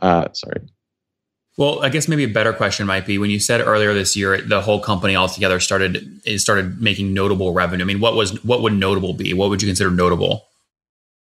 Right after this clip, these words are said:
Speaker 1: Yeah, I mean, we are well above our cash burn per month. Um, as I said, like, I'm happy to talk about Wingman in terms of revenue and structure and all that,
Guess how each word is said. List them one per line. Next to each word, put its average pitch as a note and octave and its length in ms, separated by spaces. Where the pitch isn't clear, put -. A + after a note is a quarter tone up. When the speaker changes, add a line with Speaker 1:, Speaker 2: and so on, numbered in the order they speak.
Speaker 1:
Yeah, G#2 240
I F2 160
mean, G#2 240
we G#2+ 320
are G2 320
well F#2 260
above F2 280
our E2 160
cash D#2 340
burn D#2 220
per - 100
month. G2+ 340
Um, E2+ 540
as F#2 160
I F#2 60
said, F2 260
like, F2 160
I'm F#2 100
happy F#2 300
to F#2 80
talk E2+ 240
about D#2 320
Wingman E2 640
in F2 120
terms E2 340
of D#2+ 200
revenue D#2+ 440
and D2+ 200
structure - 420
and C#2+ 140
all C#2 160
that, C#2 320